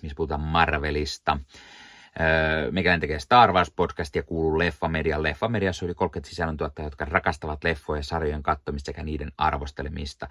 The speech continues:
Menet leffamedia piste fi sivustolle, kirjoitat sinne hakukenttään Ghostbusters, niin näet kaikki Ghostbusters-leffojen arvostelut, mitä sivustolta löytyy, ja voit katsoa, että o-, oot-, ovatko muut olleet eri vai samaa mieltä meikäläisen kanssa esimerkiksi tästä leffasta.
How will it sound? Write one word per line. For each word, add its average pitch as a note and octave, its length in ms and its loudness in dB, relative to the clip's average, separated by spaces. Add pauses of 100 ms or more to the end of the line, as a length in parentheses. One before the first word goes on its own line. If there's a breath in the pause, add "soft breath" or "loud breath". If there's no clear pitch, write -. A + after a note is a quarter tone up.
(260 loud breath)
Menet A#2+ 140 -2
leffamedia G#2 460 4
piste D#2+ 260 -4
fi E2+ 200 -2
sivustolle, D#2 680 -2 (460 loud breath)
kirjoitat F#2 480 6
sinne E2+ 180 -2
hakukenttään D2 760 -4
Ghostbusters, D#2 840 2
niin D2+ 140 -4
näet D#2+ 300 0
kaikki A#2 380 0
Ghostbusters-leffojen D#2+ 1080 0
arvostelut, D2 440 0
mitä C#2 160 -6
sivustolta D2 540 -6
löytyy, G2+ 520 4
ja E2 100 2
voit D#2+ 200 2
katsoa, D2+ 380 -2
että C#2 220 -4
o-, C2 280 -4
oot-, C#2 200 -6 (240)
ovatko E2 280 0
muut D#2+ 280 -2
olleet C#2+ 280 -4
eri D#2+ 240 0
vai C#2+ 140 -2
samaa D2 340 -2
mieltä - 240 -8
meikäläisen C#2+ 520 -6
kanssa D2 300 -8
esimerkiksi C#2+ 420 -10
tästä - 360 -4
leffasta. - 800 -6